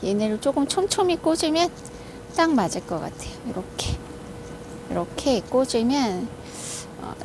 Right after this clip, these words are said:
자리가 딱 맞을 것 같습니다. 하나씩 꽂아보도록 하겠습니다. 위치를 바꿔서 이렇게, <laughs> 이렇게. 오, 잘 안 보이나요?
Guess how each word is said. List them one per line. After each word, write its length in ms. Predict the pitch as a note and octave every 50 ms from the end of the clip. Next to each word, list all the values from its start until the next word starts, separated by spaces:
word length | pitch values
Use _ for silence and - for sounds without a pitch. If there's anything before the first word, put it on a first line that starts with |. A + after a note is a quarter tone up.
| -
자리가 380 | - - - G3 G#3 G3+ - F#3+
딱 260 | - - C4 C4+ C4+
맞을 380 | C4 A3 E3+ D3 - - E3+ -
것 100 | - F3
같습니다. 640 | E3+ D#3+ F3+ - - - F#3+ F#3 E3 C#3+ - - - - - - - A3+ B3+ C4+ C4 - - -
하나씩 540 | B3+ A#3+ A#3+ A#3+ A#3+ - - D4+ B3+ - -
꽂아보도록 720 | C4+ C#4 D4 D#4+ C#4+ C4+ C4 F#3 - - - - - - B3
하겠습니다. 640 | G#3 - A3 A#3 - - F#3 - - - - - - - - - - - - - - - - - - -
위치를 440 | - G3 F#3+ - - - - - - -
바꿔서 680 | - - - - - - E3 F3+ - - C4 C4+ C#4+ - - -
이렇게, 520 | C#4+ C4 C4+ B3+ - - - - D#4+ E4 - - - - - -
<laughs> 880 | - A3+ A#3+ - F#3+ A3+ - - - - - - - - - - - -
이렇게. 720 | - F#3 F#3 - - - - F3 E3+ F3+ G3+ A#3+ C#4 F4 F#4+ - - - - - - - - - - - -
오, 300 | - G3+ G3+ F#3+ F3+ E3 -
잘 220 | - - G#3+ G3+
안 160 | G3 F3+ F#3+
보이나요? 520 | G3+ G#3+ A3+ G#3+ G3+ F#3 F3 G#3 C4+ G4+